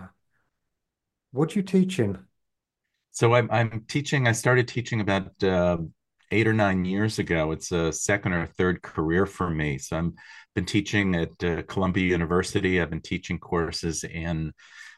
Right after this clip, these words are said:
Speaker 2: um, marketing strategy and communications. Um, I developed a course there called the Industry Insider, which gives students from all over the world that come to Columbia, to New York, um, an inside look at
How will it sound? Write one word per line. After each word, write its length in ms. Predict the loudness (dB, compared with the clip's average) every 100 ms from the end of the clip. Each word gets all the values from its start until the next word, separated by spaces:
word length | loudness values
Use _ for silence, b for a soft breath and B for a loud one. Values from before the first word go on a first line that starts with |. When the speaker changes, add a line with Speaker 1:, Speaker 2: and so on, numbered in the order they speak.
| -8
Speaker 2:
um, 280 | -4 -4 0
marketing 440 | 2 2 0 -2
strategy 1120 | -4 -8 -2 2 2 0 -2 -2 -2 -2 -2 -4
and 180 | -8 -6
communications. 1200 | -6 -6 -8 -2 2 2 0 -2 0 -2 -2 -8 -14 b b
Um, 180 | -6 -6
I 100 | -4
developed 520 | -4 -2 0 2 0 -6
a 40 |
course 480 | -8 -2 0 0 0
there 200 | 2 2
called 320 | 0 -4 -2
the 80 | -4
Industry 680 | -4 -4 -4 -6 -4 -4 -2
Insider, 680 | -2 -4 -2 -2 -2 -4 -8 _ b b b
which 260 | -8 -6 -2
gives 200 | -2 -2
students 440 | 0 0 2 0
from 160 | 0 2
all 240 | 4 2
over 160 | 0 -2
the 60 |
world 340 | -2 0 0 0
that 140 | -2
come 180 | -4 -6
to 100 | -6
Columbia, 800 | -6 -2 0 2 2 0 0 -6 _ -6
to 100 | -2
New 80 | 0
York, 580 | 0 2 2 0 -4 _ B B B B
um, 160 | -2 -2
an 140 | -2
inside 680 | -2 2 2 2 2 0 0
look 320 | 0 0 0 -10 -6
at 200 | -4